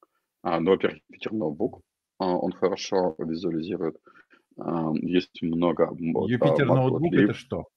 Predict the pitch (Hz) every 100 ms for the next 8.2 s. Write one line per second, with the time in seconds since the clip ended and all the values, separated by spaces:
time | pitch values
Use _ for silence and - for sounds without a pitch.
0 | _ 98 101 - 113 92 87 78 85 90
1 | 90 92 95 113 92 92 90 90 92 -
2 | 73 - - - _ _ _ - 123 123
3 | 123 113 131 156 233 254 151 120 120 98
4 | 143 160 117 87 87 107 - _ 101 107
5 | 101 90 85 - 85 80 95 113 - 76
6 | 76 - 95 - 90 - 85 - - 123
7 | 120 208 143 90 90 85 - 71 71 _
8 | -